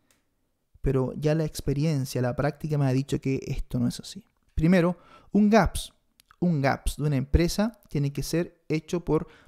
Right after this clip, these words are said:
noticias particulares de la empresa, ¿ok? Y que el GAP tiene que arrancar sobre el máximo del día anterior o sobre una resistencia,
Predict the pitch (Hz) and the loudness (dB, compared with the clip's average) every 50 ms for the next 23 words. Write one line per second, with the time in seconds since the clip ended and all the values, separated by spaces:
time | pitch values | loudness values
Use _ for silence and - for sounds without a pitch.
0 | - - 143 127 123 - 156 160 - - 165 156 156 - - - _ _ _ _ | -10 -2 -2 -2 0 0 -2 -4 -2 -2 -2 -2 -2 -2 -6 -14 _ _ _ _
1 | _ - _ _ _ _ _ _ _ _ _ - - 135 - - 147 139 139 139 | _ -20 _ _ _ _ _ _ _ _ _ 0 0 0 0 0 -4 0 4 4
2 | 143 156 147 135 120 120 110 - - 127 - - - - - - _ _ _ _ | 4 4 4 0 0 -2 -2 -2 -2 -2 -2 -2 -6 -10 -14 -20 _ _ _ _
3 | _ _ _ _ - - - - 151 170 196 - - 147 156 - - 131 127 131 | _ _ _ _ -14 -12 -2 0 0 0 0 -4 -6 -6 -6 -4 -2 -4 -2 -2
4 | 135 165 202 208 - - - 170 170 165 151 139 135 120 110 107 - - - 208 | 0 0 -2 -2 -4 -6 -4 -2 0 0 0 -2 -4 -4 -4 -6 -8 -2 2 2
5 | 202 175 208 214 - _ _ _ _ _ _ _ - - - - 233 254 285 262 | 2 2 0 -6 -10 _ _ _ _ _ _ _ -12 -10 -4 0 0 2 4 4
6 | 196 151 131 131 - - - 135 135 143 147 160 175 - - - 170 165 156 143 | 2 2 2 0 -4 -6 -4 -4 -2 0 0 -2 -2 -2 -4 -4 -2 0 0 0
7 | 131 127 131 135 131 - - - 135 147 170 - - 135 - - 170 170 165 165 | -2 0 0 -2 -2 -2 -4 0 2 2 2 2 2 -2 -2 0 0 0 0 0
8 | 160 151 139 131 - - - - - 113 - - - - - - | -2 -2 -4 -4 -6 -6 -10 -8 -8 -8 -8 -8 -10 -14 -18 -18